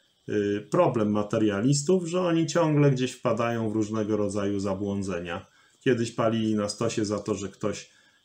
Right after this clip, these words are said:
nie zgadzał się z ich naukowym modelem rzekomo, że Ziemia jest płaska, a teraz może będą się, y, nie zgadzać z chrześcijanami co do tego, że małżeństwo to jest mężczyzna i kobieta.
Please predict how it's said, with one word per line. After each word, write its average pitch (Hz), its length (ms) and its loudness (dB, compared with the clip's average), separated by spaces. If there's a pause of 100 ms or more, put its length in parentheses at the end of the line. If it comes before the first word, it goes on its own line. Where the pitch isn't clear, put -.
nie 120 180 2
zgadzał 107 460 0
się 107 180 0
z - 200 -6
ich - 200 -6
naukowym 101 640 -2
modelem 98 540 -2
rzekomo, 98 600 -6 (380)
że 98 580 -4 (120)
Ziemia 98 360 -6
jest 98 200 -8
płaska, 135 680 0 (560)
a 196 100 0
teraz 160 500 2
może 147 720 4
będą 139 420 2
się, 143 440 2 (460)
y, 127 240 4
nie 139 140 8
zgadzać 123 480 2
z - 60 -6
chrześcijanami 117 800 -2
co 113 200 -4
do 107 140 -2
tego, 110 400 -2
że 104 420 -2
małżeństwo 107 640 -2
to 104 140 -6
jest 98 220 -2
mężczyzna 104 600 -4
i 95 80 -4
kobieta. 95 680 -8